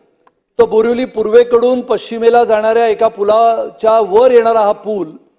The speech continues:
राजेंद्र नगर येथे असलेल्या झोपडपट्टीच्या मुळे तो रखडला गेलाय. आणि मग हे स्वाभाविक आहे की झोपडपट्टी असल्या कारणाने ती पात्र असेल, अपात्र असेल, तर ते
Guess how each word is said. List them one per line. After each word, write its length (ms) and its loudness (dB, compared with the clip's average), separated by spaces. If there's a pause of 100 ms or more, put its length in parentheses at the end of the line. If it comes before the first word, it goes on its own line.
(640)
राजेंद्र 500 0
नगर 200 0
येथे 200 2
असलेल्या 400 -2
झोपडपट्टीच्या 1040 -4
मुळे 260 -2
तो 240 0
रखडला 380 -8
गेलाय. 280 -12 (920)
आणि 160 -4
मग 120 -2
हे 200 4
स्वाभाविक 600 -2
आहे 180 0
की 180 -14
झोपडपट्टी 680 -6
असल्या 280 -4
कारणाने 440 -6
ती 180 -18
पात्र 360 -4
असेल, 320 -4
अपात्र 380 -4
असेल, 380 -6 (800)
तर 60 -6
ते 140 2